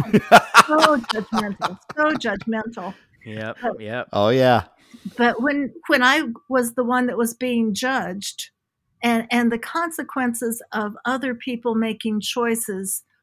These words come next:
Speaker 1: fall on the, the innocent, or I'm, I don't wanna say that 'cause I'm not totally innocent. I have my part in the divorce, okay? But other people, like drunk drivers, when somebody chooses to get drunk and drive,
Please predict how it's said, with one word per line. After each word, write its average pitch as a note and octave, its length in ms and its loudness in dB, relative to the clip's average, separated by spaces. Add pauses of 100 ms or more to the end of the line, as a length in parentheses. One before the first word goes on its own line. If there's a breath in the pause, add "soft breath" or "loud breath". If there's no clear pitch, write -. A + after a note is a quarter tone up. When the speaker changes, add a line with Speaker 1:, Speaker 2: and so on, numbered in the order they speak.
(220)
Speaker 1:
fall A3 560 -2 (240)
on G#3+ 400 -4 (280)
the, G#3+ 360 -2 (140)
the A3 240 -2
innocent, G#3 720 -2
or G3 300 -4 (300)
I'm, G#3 380 -8 (200)
I F#3+ 160 -6
don't F3+ 120 -12
wanna F#3 120 -10
say E3+ 200 -12
that - 320 -12
'cause A3 160 -14
I'm G3+ 120 -4
not G#3 160 -6
totally G3+ 440 -6
innocent. F3+ 360 -8
I F3 120 -4
have G#3+ 160 -2
my A3+ 160 2
part G#3+ 260 -2
in G#3+ 120 -2
the G#3 120 -6
divorce, G3 480 -8
okay? G3 380 -12 (500 loud breath)
But A#3+ 260 2 (500)
other D#4 280 0
people, C4+ 580 -2
like C4+ 200 -2
drunk B3 220 -2
drivers, F#3+ 580 -2 (140)
when A#3 120 0
somebody E4 380 -2
chooses B3+ 520 -4
to - 140 -6
get A3 260 -4
drunk G#3+ 300 -4
and G3+ 160 -4
drive, F#3 520 -6